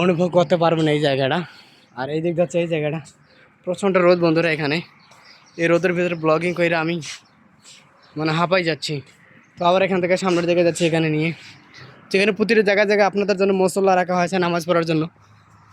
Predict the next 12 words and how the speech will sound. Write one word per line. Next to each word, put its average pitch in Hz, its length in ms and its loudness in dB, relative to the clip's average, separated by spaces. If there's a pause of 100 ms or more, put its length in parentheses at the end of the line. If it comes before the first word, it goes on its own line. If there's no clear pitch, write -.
(360)
এখানে 196 200 2 (100)
প্রতিটা 185 380 -6
জায়গায় 175 220 0
জায়গায় 175 220 0
আপনারা 175 260 0 (680)
নামাজ 185 260 0
পড়তে 180 260 -2
পারবেন। 165 260 0 (2500)
আর 202 120 4
ওইসব 214 300 2
পার্কের 196 340 2
ভিতরে 208 220 4